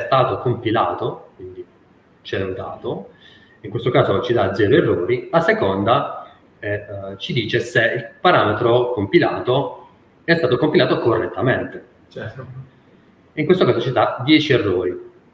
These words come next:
Speaker 1: Una volta che ci tira fuori dieci errori, ci dice pure gli I D degli oggetti, quindi delle famiglie, che sono affette da errore.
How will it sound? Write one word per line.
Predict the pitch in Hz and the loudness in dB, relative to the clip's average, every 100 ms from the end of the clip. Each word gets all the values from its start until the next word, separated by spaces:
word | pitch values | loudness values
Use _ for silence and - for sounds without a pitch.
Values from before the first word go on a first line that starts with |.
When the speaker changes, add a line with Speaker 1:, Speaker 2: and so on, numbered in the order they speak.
| _ _ _ _ _ - _ - | _ _ _ _ _ -20 _ 2
Speaker 1:
Una | 175 | 4
volta | 202 147 | 6 4
che | 123 | 0
ci | 139 | -2
tira | 147 143 | 0 0
fuori | 143 131 107 | 4 4 4
dieci | 127 123 214 | 0 4 4
errori, | 117 95 101 123 - - - - _ _ - | 4 2 4 2 0 -8 -18 -20 _ _ -10
ci | - | -2
dice | 117 101 139 | 0 2 2
pure | 113 104 110 - - | 2 2 0 -4 -8
gli | 139 190 | 2 4
I | 131 113 | 4 2
D | 131 107 98 | 0 0 2
degli | 127 | 4
oggetti, | 151 139 110 98 - - | 4 4 2 0 -4 -10
quindi | 107 98 | -6 -2
delle | 101 113 | -2 0
famiglie, | 160 127 98 107 120 120 - - _ _ | 2 2 0 0 0 0 -6 -16 _ _
che | 160 147 | 0 2
sono | 127 113 | 2 0
affette | 156 - 101 - | 0 0 -2 0
da | 107 98 | 0 0
errore. | 95 85 - | -4 -6 -8